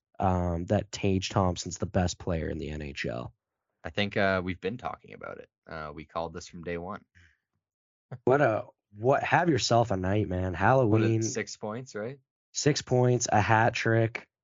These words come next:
Speaker 1: I, I
Speaker 2: Yeah.
Speaker 1: can't, I think it was, like, eight three or something. The Sabres won.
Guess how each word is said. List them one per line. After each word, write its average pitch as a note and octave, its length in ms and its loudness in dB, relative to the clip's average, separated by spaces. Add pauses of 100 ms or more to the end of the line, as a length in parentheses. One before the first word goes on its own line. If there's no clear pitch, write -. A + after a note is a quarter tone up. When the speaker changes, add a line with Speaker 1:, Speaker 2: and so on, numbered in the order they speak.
(140)
Speaker 1:
I, - 80 -2
I G2 220 -2
Speaker 2:
Yeah. - 100 -2
Speaker 1:
can't, G#2+ 280 0
I G2 80 -2
think G#2+ 140 0
it - 20 0
was, F#2 140 -4
like, F2 220 -6
eight G#2+ 260 2
three G#2+ 320 2
or G#2+ 60 2
something. G2+ 380 -2
The G2 80 -6
Sabres G2+ 420 0
won. G2+ 340 -4